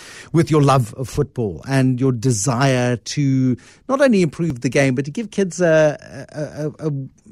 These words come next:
something to work towards, something to hope for, I think.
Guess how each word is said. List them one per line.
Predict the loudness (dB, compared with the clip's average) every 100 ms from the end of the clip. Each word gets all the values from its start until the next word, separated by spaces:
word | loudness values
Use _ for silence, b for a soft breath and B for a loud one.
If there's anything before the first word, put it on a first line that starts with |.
| -20 -10
something | -2 0 0
to | 0
work | 2 2 2
towards, | -2 -6 -2 0 0
something | -2 -4
to | -2
hope | -2 -4 -8
for, | -12
I | -12
think. | -12 -12